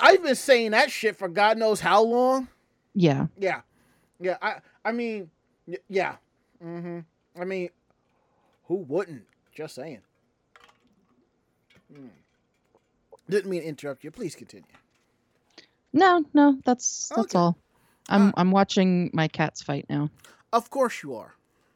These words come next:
Speaker 2: Well, well, uh, Cassie is cleaning Damien, and Damien just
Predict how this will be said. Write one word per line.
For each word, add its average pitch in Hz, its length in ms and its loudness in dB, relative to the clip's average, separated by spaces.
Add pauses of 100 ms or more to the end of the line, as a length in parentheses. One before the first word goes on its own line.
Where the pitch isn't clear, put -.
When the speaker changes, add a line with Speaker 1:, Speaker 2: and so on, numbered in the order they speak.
(480)
Speaker 2:
Well, 208 320 4
well, 190 540 0 (420)
uh, 170 280 0
Cassie 214 600 0 (160)
is 175 920 -4 (140)
cleaning 185 540 2
Damien, 160 680 2
and 143 320 0 (460)
Damien 151 500 0
just - 420 -8